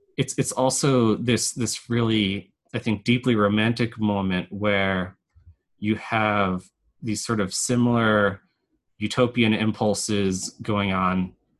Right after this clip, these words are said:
and uh, so if you look, for instance, at, um, uh,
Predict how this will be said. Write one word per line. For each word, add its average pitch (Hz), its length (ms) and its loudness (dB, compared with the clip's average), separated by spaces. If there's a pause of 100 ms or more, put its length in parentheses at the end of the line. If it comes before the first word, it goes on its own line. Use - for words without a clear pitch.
(420)
and 104 640 0 (1600)
uh, 95 280 -2
so - 180 -2
if 117 100 -2
you 123 120 4
look, 123 200 0
for 120 120 2
instance, 107 800 -2 (540)
at, 104 260 0
um, 92 720 -2 (840)
uh, 92 120 -10